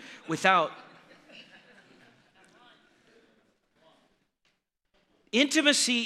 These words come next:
is emotional. It's, come on, it's exchanging words,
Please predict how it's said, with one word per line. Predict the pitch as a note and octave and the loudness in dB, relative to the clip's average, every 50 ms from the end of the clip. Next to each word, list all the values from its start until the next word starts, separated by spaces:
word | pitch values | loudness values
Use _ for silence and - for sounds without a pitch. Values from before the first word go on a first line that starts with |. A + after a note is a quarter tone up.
| G#3 | -2
is | A3 A3 G#3+ G3+ D#3+ - - - - - - - | 0 2 2 2 0 -2 -6 -10 -14 -12 -6 -4
emotional. | F#3 F3+ F3+ F3+ F#3+ G3 A#3 C4+ - - - D4 C#4+ C#4+ C#4+ C#4 C#4+ C#4 B3 - - - - - - _ _ _ | -2 -2 0 2 4 4 4 4 2 0 0 0 0 0 0 -2 -2 -4 -6 -10 -14 -20 -20 -20 -20 _ _ _
It's, | - G3+ F#3+ - - - - - - - - - | 2 2 2 2 0 -4 -4 -6 -6 -10 -12 -8
come | - B3 C#4+ | -4 -2 0
on, | B3+ A#3 B3+ A#3+ - - - - _ _ _ _ _ - - - - _ _ - | 0 0 0 -4 -6 -14 -20 -20 _ _ _ _ _ -20 -20 -20 -20 _ _ -2
it's | F#3+ F#3+ - | -2 0 0
exchanging | A#3 - - - - - A#3+ C4+ C#4 C4+ B3 F3+ A3 A#3 G#3 F#3+ F3+ | 0 0 0 0 0 2 2 2 2 2 0 0 0 -2 -2 -2 -2
words, | F#3+ G#3 A3 A#3 B3 C4+ C#4 C#4+ A#3+ G#3 - - - - | 0 2 4 4 4 2 2 -2 -4 -6 -6 -4 -4 -6